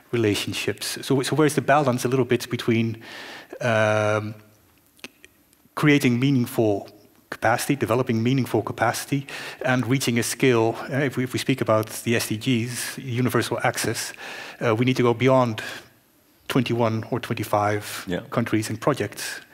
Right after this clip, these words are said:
Speaker 2: Yeah.
Speaker 1: Um, so, so, so where is this balance between, between these two dimensions?
Speaker 2: Yeah. That's a very good question. Yeah,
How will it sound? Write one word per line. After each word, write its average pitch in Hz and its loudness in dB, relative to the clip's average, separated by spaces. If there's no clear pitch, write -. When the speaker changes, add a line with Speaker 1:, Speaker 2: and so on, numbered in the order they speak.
Speaker 2:
Yeah. 117 2
Speaker 1:
Um, 123 0
so, - -8
so, 156 -2
so 143 2
where 151 4
is 143 2
this 143 -2
balance 139 4
between, 120 2
between 131 2
these 107 -2
two 113 -4
dimensions? - -4
Speaker 2:
Yeah. - -20
That's 98 -12
a 101 -4
very 139 6
good 113 -6
question. - -6
Yeah, 73 -2